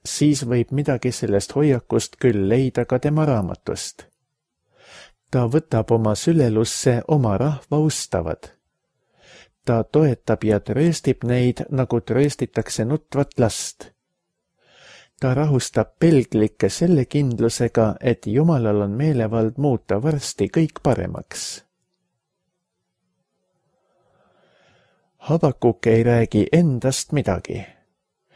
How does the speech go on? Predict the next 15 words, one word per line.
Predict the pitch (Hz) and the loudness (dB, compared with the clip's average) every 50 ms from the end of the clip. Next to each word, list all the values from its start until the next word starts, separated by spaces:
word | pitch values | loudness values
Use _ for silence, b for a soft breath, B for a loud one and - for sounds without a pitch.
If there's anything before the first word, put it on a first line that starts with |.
| b b b b b | b b b b b
isegi | 165 156 - 160 127 - - 113 107 | -2 2 4 2 2 2 0 -2 -2
mitte | 110 110 - _ - 92 92 | -2 -4 -6 _ -4 -4 -4
seda, | - - - 170 165 - 135 117 113 - - | -4 -2 -2 -2 0 0 0 0 0 -4 -4
millal | - 135 147 143 139 131 131 135 | -2 0 0 0 0 0 0 0
ta | 151 147 | 0 0
elas. | 147 127 98 87 - 92 - - - - - - - _ _ _ _ _ _ _ _ _ _ _ B B B B B B B B B B B B _ - | 2 2 0 0 -4 -8 -12 -12 -12 -12 -14 -18 -20 _ _ _ _ _ _ _ _ _ _ _ B B B B B B B B B B B B _ 0
Nii | 135 147 165 170 139 120 107 | 2 4 4 4 4 2 2
ei | 104 110 104 | 2 0 0
tea | - 127 123 117 104 101 | 0 0 0 0 0 -2
me | 101 104 98 | -2 -2 -2
midagi | 107 131 175 175 165 131 113 - - 113 104 | 0 -2 0 0 0 0 0 2 0 0 2
tema | - 104 101 101 95 | 2 0 0 -2 -4
suguvõsast | 87 - - 175 - - 131 110 117 120 - 127 123 117 - - - - | -4 -2 -2 0 2 2 2 2 0 -2 0 -2 -4 -4 -4 -10 -6 -4
ega | - 139 - 151 147 | -4 -2 -2 -2 -2
vanematest. | 139 139 113 104 95 98 101 - - - - - - - - - - | 0 0 0 -2 -4 -4 -8 -8 -8 -8 -8 -6 -8 -12 -12 -16 -20